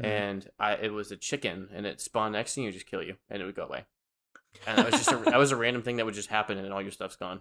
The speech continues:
Speaker 2: and, like, or half your stuff's gone. And you're like, "Cool, well,
Speaker 3: Wow.
Speaker 2: thanks, I guess."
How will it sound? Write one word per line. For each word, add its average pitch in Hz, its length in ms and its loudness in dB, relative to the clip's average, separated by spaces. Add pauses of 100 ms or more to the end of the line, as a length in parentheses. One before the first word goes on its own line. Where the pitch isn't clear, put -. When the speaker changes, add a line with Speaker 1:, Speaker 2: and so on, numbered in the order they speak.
Speaker 2:
and, 104 140 0
like, 95 200 -2
or 104 80 0
half 101 200 0
your 107 120 -6
stuff's 104 200 -2
gone. 117 140 0
And 104 80 -2
you're 98 80 0
like, 95 140 -6
"Cool, 131 480 -2 (560)
well, 104 280 -4 (220)
Speaker 3:
Wow. 110 240 6
Speaker 2:
thanks, - 140 -12
I 104 80 -6
guess." 104 340 -6